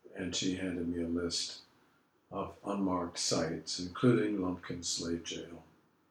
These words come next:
the Cage, which was a holding pen for torture, um, down in the market area,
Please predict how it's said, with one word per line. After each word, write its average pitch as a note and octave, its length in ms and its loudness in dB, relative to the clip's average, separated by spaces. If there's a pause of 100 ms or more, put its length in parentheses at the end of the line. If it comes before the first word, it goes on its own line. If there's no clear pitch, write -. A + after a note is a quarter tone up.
(240)
the C#3 100 -4
Cage, F2+ 580 2
which E2+ 220 -4
was E2+ 180 -6
a E2 120 -6 (340)
holding F#2+ 460 -2
pen F#2 400 -6
for F2 80 -12 (120)
torture, F2+ 500 -4 (840)
um, E2+ 260 -6
down F#2 240 -2
in F2 80 -2
the E2+ 80 -2
market F2+ 460 -2
area, F2+ 380 -6